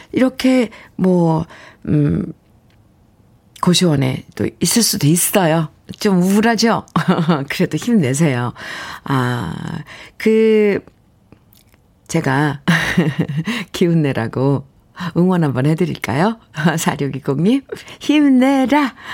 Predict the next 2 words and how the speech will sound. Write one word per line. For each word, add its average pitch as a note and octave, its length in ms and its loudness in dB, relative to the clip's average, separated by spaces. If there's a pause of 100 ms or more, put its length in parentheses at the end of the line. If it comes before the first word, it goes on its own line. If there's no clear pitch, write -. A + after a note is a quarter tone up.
(920)
<laughs> A#3 800 -2
늘 F#3+ 580 2